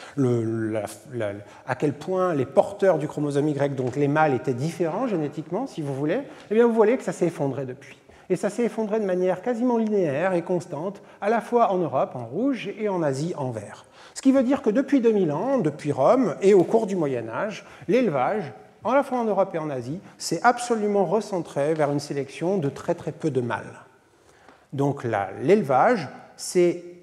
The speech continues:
asymétrisé dans les contrib-, dans les contributions des mâles et des, et des femelles.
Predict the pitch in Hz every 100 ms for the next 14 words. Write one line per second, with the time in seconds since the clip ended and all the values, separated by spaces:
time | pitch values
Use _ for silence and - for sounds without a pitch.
0 | - - 247 240 - 226 196 - 180 139
1 | 156 175 143 139 143 - 151 147 160 143
2 | 143 156 - 135 127 - 160 127 123 139
3 | 147 - - - - 147 135 139 151 120
4 | 120 - 110 113 156 190